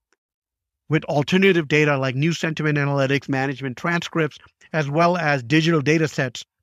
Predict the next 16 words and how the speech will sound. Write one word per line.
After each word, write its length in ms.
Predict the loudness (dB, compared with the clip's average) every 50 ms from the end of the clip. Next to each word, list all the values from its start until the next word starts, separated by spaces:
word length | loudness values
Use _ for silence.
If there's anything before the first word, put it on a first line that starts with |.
| _ _
that 160 | -8 -8 -6
corroborate 580 | -4 -2 2 4 6 6 6 4 2 2 2 2
fundamentals 560 | 2 2 2 0 0 0 2 2 2 0 0
of 100 | -2 -4
a 60 | -4
company, 480 | -4 -2 -2 -2 -2 -4 -6 -8 -8 -10 _ _ _ _ _ _ _ -8
and 160 | -6 -4 -2
use 260 | 0 0 0 0 0
these 200 | 0 -2 -2 -2
two 160 | -2 0 0 0
together 400 | 0 0 2 2 2 2 2 2
and 180 | 0 -2 -4 -4
predict 460 | -4 0 0 0 0 0 -4 -12 -20 _ _ _ _ _ _ _ _ _ -4
the 160 | -4 -4 -2 0
earnings 400 | 0 2 2 2 0 -2 -4 -10
potential 720 | -12 -12 -6 -4 -2 -2 -2 -2 0 2 2 2 0 -2